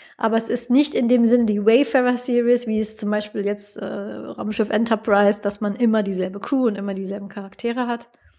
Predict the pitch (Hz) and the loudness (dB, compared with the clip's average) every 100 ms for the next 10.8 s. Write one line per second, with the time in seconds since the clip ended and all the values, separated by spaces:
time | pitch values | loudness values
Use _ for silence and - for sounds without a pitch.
0 | _ _ _ _ _ _ _ _ _ _ | _ _ _ _ _ _ _ _ _ _
1 | _ _ - 208 208 233 240 208 226 226 | _ _ -16 -8 -4 -2 -4 -2 0 2
2 | 226 - - _ _ _ _ _ - 233 | 2 0 -4 _ _ _ _ _ 0 6
3 | 294 320 254 254 220 220 220 214 - 285 | 6 6 4 4 0 0 -2 -4 -4 2
4 | 269 233 226 214 208 202 202 196 - 226 | 4 6 4 0 0 0 0 -4 -8 -12
5 | 233 226 202 208 226 214 220 220 208 220 | -4 -2 0 -2 2 2 2 -2 0 2
6 | 226 226 220 - 220 233 262 269 240 247 | 2 0 -2 -2 -2 2 2 2 2 2
7 | - - 226 226 - - - - - - | 2 -2 -2 -2 -8 -20 -20 -14 -8 -4
8 | 240 226 - - - 269 330 311 277 262 | -2 -4 -6 -12 -2 4 6 6 2 0
9 | 262 - 254 277 277 277 - 240 226 - | -2 0 2 2 0 -6 -6 -4 -4 -2
10 | 214 233 208 208 202 208 - | 4 6 8 6 4 0 -8